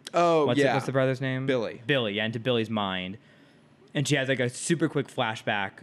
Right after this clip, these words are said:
Speaker 2: of, no, no, no. She looks at a box of Lucky Charms and sees a rainbow, and then it goes back through that pattern of, of what her mom used to say.
Speaker 1: Oh, yeah.
Speaker 2: And that, I mean,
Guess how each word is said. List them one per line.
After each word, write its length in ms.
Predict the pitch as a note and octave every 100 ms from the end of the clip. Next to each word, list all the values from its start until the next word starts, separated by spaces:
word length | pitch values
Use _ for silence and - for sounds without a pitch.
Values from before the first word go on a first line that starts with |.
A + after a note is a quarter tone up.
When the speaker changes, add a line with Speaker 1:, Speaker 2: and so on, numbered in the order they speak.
| -
Speaker 2:
of, 280 | A2+ G#2 G2+ - -
no, 140 | G#3
no, 80 | A#3+ F3
no. 60 | - - -
She 240 | - A3
looks 320 | F3 G3+ G#3+ A3
at 80 |
a 60 | F#3
box 480 | D3+ D#3+ E3+ - -
of 440 | - D3 C#3 B2+ A#2+ C3+ -
Lucky 380 | - C3+ D#3 E3+
Charms 540 | C3+ - D3 C3+ B2 B2
and 100 | B2
sees 160 | C3+
a 80 | A#2+
rainbow, 840 | A2+ C#3 D3+ C#3 G#2+ F2+ F2+ G2 - _ - _ -
and 140 | D3
then 80 | D3
it 60 | C3
goes 260 | C#3+ C3+
back 320 | A2 C3 C3 -
through 100 | C3
that 220 | A#2 -
pattern 380 | B2 A#2+ A#2 A2+
of, 200 | A2+ A#2+ -
of 120 | B2
what 120 | A#2
her 120 | A2+
mom 300 | A#2 A#2 B2
used 200 | A2+ G#2
to 60 | G#2
say. 520 | - F#2 D2 E2 G2+ - -
Speaker 1:
Oh, 260 | D3+ D3 C#3+
yeah. 360 | C3+ B2 G2 G2 _ _ _ _ _ _ _ _ _
Speaker 2:
And 160 | C#3 C#3+
that, 240 | D#3 C3+ - _ _ _ - _
I 60 | C#3+
mean, 240 | C#3 A#2+